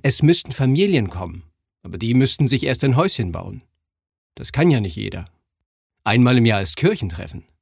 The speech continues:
Rechtsextremismus gibt es gar nicht. Wir grillen noch mal zusammen oder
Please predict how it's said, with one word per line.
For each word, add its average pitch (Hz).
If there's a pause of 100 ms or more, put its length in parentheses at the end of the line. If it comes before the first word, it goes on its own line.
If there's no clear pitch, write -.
(960)
Rechtsextremismus 143
gibt -
es 101
gar 87
nicht. - (1400)
Wir 120
grillen 156
noch 117
mal 95
zusammen 95
oder 92